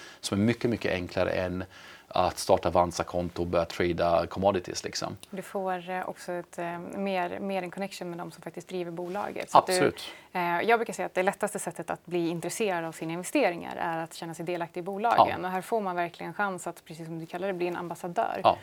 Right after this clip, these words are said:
Speaker 2: för bolaget som man
Speaker 1: Så
Speaker 2: har
Speaker 1: glöm,
Speaker 2: investerat i.
Speaker 1: glöm inte heller bort att om du investerar,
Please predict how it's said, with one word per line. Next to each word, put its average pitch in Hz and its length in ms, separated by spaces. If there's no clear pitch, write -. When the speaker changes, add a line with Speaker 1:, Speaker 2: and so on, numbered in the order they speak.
Speaker 2:
för 185 100
bolaget 175 420
som 180 100
man 175 200
Speaker 1:
Så 170 80
Speaker 2:
har - 80
Speaker 1:
glöm, 117 100
Speaker 2:
investerat 104 280
i. - 20
Speaker 1:
glöm 101 140
inte 92 140
heller 92 140
bort 101 220
att 95 100
om 95 200
du 98 120
investerar, 95 800